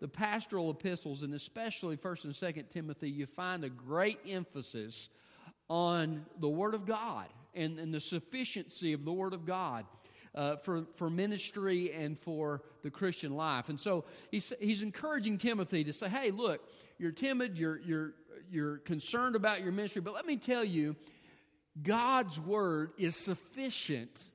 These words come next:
for what you need." And so, um, as he, as he encourages Timothy, we find out some things about the Scripture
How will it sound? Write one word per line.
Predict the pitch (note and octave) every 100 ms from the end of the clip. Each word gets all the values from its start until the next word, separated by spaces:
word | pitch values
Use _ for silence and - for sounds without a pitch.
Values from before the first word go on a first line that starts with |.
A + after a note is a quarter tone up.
| _ _ -
for | E3
what | D3 G3 F#3
you | F3+ F3
need." | G3+ A#3 F3+ G2 - - _ _ _ - - - -
And | E3+ F3+
so, | - G#3 G3+ F3+ -
um, | F3 E3+ D3+ D3 - -
as | G#3 F3+
he, | B3 G#3+ F3+
as | F3+
he | A#3
encourages | A3 F#3 - C#4+ C#4+ G3 G3
Timothy, | - B3+ A#3+ G3+ G3
we | F3+ F3
find | A3 A3 G#3+
out | G#3+ -
some | - E3
things | G#3+ G#3+ G3
about | F3 F3+ C#3+
the | D#3
Scripture | - A3 G#3+ G#3+ F#3+ F3